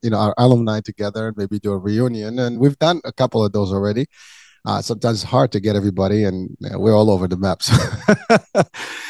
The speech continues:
and so, so Simo, let's talk about, you know, uh, where we started. I mean, uh, e-, education background, obviously, uh, we have a lot of similarities. We're Moroccans of birth and, and origin, and, uh, we've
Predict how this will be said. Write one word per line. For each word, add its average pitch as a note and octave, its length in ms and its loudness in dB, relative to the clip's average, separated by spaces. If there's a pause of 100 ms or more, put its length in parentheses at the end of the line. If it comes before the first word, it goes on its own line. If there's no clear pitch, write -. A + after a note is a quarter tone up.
(260)
and F3 180 6
so, G3 180 4
so G#3 160 4
Simo, F#3+ 360 2
let's G3+ 180 2
talk G#3+ 200 0
about, E3 340 4
you D3 100 4
know, A2+ 360 2
uh, A#2+ 80 -4
where D3+ 280 6
we E3 120 8
started. G#2+ 400 0
I - 20 -4
mean, A#2 320 -4
uh, A2 220 -2 (180)
e-, B2 140 -6 (100)
education B2+ 400 4
background, G#2+ 260 2
obviously, G#2+ 440 2
uh, G2 240 0
we G#2+ 160 6
have A2+ 220 2
a G#2 40 -4
lot A2+ 180 2
of A2 60 0
similarities. G#2+ 480 0
We're C3+ 220 6
Moroccans G#2+ 580 2
of G2+ 200 -2
birth C3 340 6
and, G#2+ 200 0
and G#2 140 -4
origin, A2+ 560 2
and, G#2 320 -4
uh, G2 260 0
we've B2 480 4